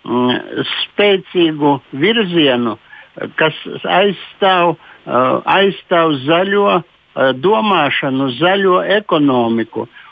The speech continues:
Un pie tam viņa sola pat laban šinī periodā. Viņa sola krasi izmainīt Vācijas ārpolitiku, Vācijas pieju, ā, šim Nord Stream,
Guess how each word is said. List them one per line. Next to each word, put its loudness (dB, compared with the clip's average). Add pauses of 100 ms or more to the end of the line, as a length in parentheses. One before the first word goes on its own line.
Un 2
pie 2
tam -2
viņa 2
sola 0
pat 0
laban 0
šinī 2
periodā. 0 (420)
Viņa 0 (160)
sola 2 (260)
krasi 0 (100)
izmainīt 2
Vācijas 0
ārpolitiku, -2 (360)
Vācijas 2 (240)
pieju, 2 (320)
ā, 2 (600)
šim 2 (220)
Nord 0
Stream, -2